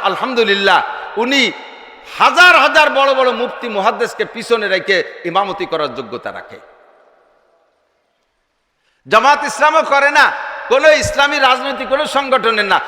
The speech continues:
উনি তবলিগের তিন চিল্লা লাগানো মানুষ, এত বড় দাড়িওয়ালা। তার ঘরের ভিতরে, তার ডিসির ঘরের ভিতরে ডাইনিং টেবিল নাই, ফ্লোরে বসে ভাত খায়।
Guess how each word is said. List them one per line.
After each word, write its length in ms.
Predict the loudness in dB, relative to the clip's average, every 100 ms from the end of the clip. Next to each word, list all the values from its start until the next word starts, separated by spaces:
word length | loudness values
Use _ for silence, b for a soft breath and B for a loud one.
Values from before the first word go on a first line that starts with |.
| -6
উনি 140 | -6
তবলিগের 480 | -2 0 0 0 0 0
তিন 140 | -2 -6
চিল্লা 280 | -4 0
লাগানো 320 | 2 2 -2 -4
মানুষ, 280 | -8 -10 -16 -18 -18 -20 -20 -20 -20 _ _ _ _ _ _ _
এত 220 | 0 0
বড় 240 | 2 2 2
দাড়িওয়ালা। 540 | 2 2 2 2 0 -2 -10 -14 -16 -2
তার 160 | 4 4
ঘরের 280 | 6 4 2
ভিতরে, 300 | 2 2 2
তার 220 | 2 0
ডিসির 300 | -2 -4 -2
ঘরের 280 | 2 2 2
ভিতরে 400 | 0 2 4 4 0 0
ডাইনিং 380 | 2 2 2 -2
টেবিল 300 | 0 0 0
নাই, 140 | -2
ফ্লোরে 360 | -2 -2 0 0
বসে 220 | 0 -2
ভাত 160 | 2 0 0
খায়। 180 | -6 -8